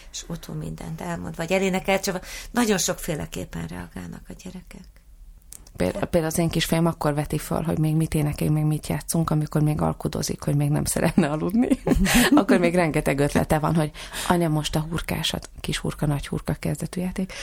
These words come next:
Speaker 2: vagy hasonlók, mindegy. <laughs> Igen, ezek már csak saját élmények.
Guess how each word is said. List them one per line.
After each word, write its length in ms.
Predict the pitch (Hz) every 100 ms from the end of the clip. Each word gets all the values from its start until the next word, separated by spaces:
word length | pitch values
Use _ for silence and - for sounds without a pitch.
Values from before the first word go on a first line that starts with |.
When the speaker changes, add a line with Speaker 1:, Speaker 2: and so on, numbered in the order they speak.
| - 214
Speaker 2:
vagy 320 | 165 151 - - - - - - - - - -
hasonlók, 480 | - - - - -
mindegy. 400 | 170 165 226 523 320 - 554 -
<laughs> 500 | - - 494 480 262
Igen, 160 | 180 147
ezek 220 | 156 156
már 200 | 151 170
csak 160 | - -
saját 380 | - 165 151 -
élmények. 440 | 156 160 170 160